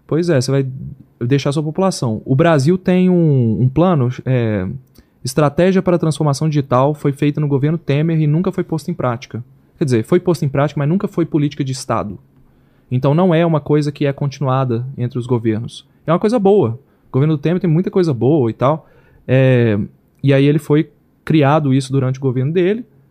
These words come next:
Foi feito um, um trabalho técnico, né, de avaliação do que, que o Brasil tem potencial. Exemplo, a gente tem que aumentar cursos de formação de T I em universidades brasileiras. Porque hoje o jovem de T I, ele, ele muitas vezes ele, ele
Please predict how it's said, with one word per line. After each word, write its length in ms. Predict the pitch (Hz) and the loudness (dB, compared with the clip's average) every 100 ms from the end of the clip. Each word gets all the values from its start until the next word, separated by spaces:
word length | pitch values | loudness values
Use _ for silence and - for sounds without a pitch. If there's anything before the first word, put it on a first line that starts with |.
| _ _ _ | _ _ _
Foi 220 | - 139 | 0 0
feito 340 | 147 135 139 | 2 0 2
um, 300 | 127 113 123 - | 0 0 -2 -4
um 160 | 120 120 | -6 -4
trabalho 340 | 131 123 127 | 0 0 0
técnico, 520 | 131 135 139 147 131 | 0 -2 -2 -4 -6
né, 120 | 120 120 | -4 -4
de 220 | 120 113 | -2 -2
avaliação 640 | 117 120 120 120 - 120 | -2 -2 -2 -4 -6 -4
do 140 | 117 117 | -4 -4
que, 160 | 165 | -4
que 100 | 175 | -2
o 20 | |
Brasil 280 | 156 135 127 | -2 -2 -2
tem 120 | 135 | -6
potencial. 720 | 131 131 135 - 139 147 208 _ _ _ _ | -6 -4 -6 -2 -2 -2 -4 _ _ _ _
Exemplo, 500 | 135 139 135 107 110 - _ _ _ _ - | -2 2 2 0 -4 -6 _ _ _ _ -4
a 80 | 123 | 0
gente 240 | 147 - | 0 0
tem 100 | 165 | 0
que 80 | 185 | 2
aumentar 380 | 180 170 165 175 | 2 2 0 -4
cursos 400 | - 175 - 165 | -2 -2 -2 -6
de 60 | |
formação 480 | 156 160 147 - 147 | -4 -2 -2 -2 -6
de 80 | 151 | -4
T 160 | - 160 | -2 0
I 260 | 135 180 - - | 0 -2 -8 -4
em 160 | 151 | -2
universidades 540 | 165 156 151 131 135 131 | 0 0 -2 -2 -4 -4
brasileiras. 600 | 156 214 185 107 - - _ _ _ - | -6 -2 -2 -4 -10 -20 _ _ _ -4
Porque 240 | 131 160 | -2 2
hoje 380 | 185 170 160 143 | 4 4 2 0
o 60 | |
jovem 320 | 127 123 123 120 | 0 0 0 -4
de 80 | |
T 120 | - 113 | -2 0
I, 280 | 170 156 - | 0 -2 0
ele, 520 | 131 143 127 92 - _ _ _ - | 0 2 2 -2 -6 _ _ _ -2
ele 120 | 123 | 2
muitas 340 | 160 202 156 | 2 2 0
vezes 280 | 127 175 147 | 2 0 2
ele, 200 | 143 139 - | 0 0 0
ele 280 | 131 120 | 0 0